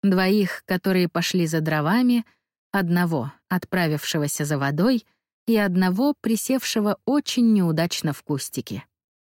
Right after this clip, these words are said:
Хотя, кто его знает?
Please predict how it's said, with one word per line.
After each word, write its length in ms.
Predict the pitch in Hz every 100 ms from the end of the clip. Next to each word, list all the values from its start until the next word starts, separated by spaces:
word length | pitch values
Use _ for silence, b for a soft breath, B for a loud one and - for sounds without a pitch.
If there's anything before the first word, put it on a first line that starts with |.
| _ _ _
Хотя, 640 | - 175 - 196 226 208 - _ _ _ _ _
кто 280 | - - 202
его 260 | 262 190 151
знает? 560 | 151 143 113 135 -